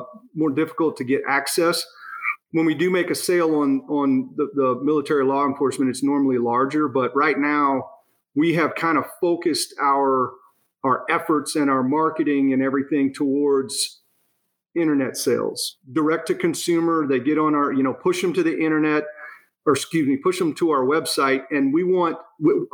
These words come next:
our goal has been that by the time they get to their website, they're thinking about purchase. They're not thinking about figuring out who Air Armor Tech is. So the Instagram I told you about, Facebook and stuff like that, that's where we do kind of the, the informing them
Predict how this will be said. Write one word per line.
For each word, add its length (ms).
our 140
goal 280
has 160
been 440
that 180
by 120
the 100
time 340
they 100
get 220
to 80
their 140
website, 640
they're 180
thinking 360
about 360
purchase. 400
They're 140
not 240
thinking 300
about 240
figuring 380
out 220
who 220
Air 140
Armor 180
Tech 240
is. 240
So 300
the 100
Instagram 600
I 40
told 200
you 80
about, 200
Facebook 400
and 120
stuff 200
like 180
that, 160
that's 200
where 140
we 120
do 220
kind 260
of 140
the, 300
the 380
informing 840
them 240